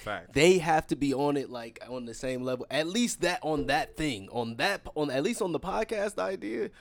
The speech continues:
Speaker 2: or as far as coming together for the common goal, John,
Speaker 1: Mm-hmm.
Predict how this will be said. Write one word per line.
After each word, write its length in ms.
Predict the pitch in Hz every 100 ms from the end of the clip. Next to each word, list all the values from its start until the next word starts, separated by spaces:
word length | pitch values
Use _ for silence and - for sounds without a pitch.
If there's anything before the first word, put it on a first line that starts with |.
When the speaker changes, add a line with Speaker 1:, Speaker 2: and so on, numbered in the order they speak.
| - -
Speaker 2:
or 120 | 131
as 100 | 123
far 300 | 147 151 -
as 200 | 127 123
coming 260 | 165 151 131
together 340 | 120 139 135
for 180 | - 120
the 120 | 110
common 640 | - 135 147 147 139 117 107
goal, 440 | 131 160 170 175 -
John, 420 | 151 180 196 190 180 - - 107
Speaker 1:
Mm-hmm. 320 | 104 104